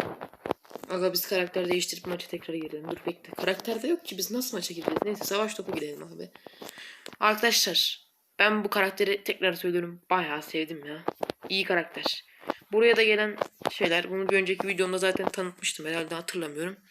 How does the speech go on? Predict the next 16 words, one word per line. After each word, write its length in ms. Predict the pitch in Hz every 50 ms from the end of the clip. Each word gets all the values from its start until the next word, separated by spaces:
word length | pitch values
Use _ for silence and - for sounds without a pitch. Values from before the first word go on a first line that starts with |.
| - - - - _ - - - - - - - _ _ _ - - - - _ _ _ _ - - - - - - - - - - - - - - _ - - _ _ _ _ _
Bir 40 | -
dakika, 380 | - 180 180 - - - 190 190 -
şu 140 | - 214 202
haritaya 360 | 196 196 - 202 185 180 180
bakmam 320 | 185 - - 190 185 180
gerekiyor. 380 | 160 165 156 156 - - 214 - -
Ben 140 | 208 208
haritada, 560 | 208 240 269 262 254 - - 233 233 226 226 -
ben 200 | 233 233 226 214
savaş 340 | 214 - 262 262 262 254 254
topundaki 440 | - 233 226 220 214 220 214 220 226
her 180 | 247 269 269
haritada 380 | 247 220 214 - 202 208 196 185
Dynamite 540 | 202 202 202 202 196 196 190 190 190 - 196
oynuyorum 380 | 190 185 185 180 175 - 165
abi. 160 | - 156 165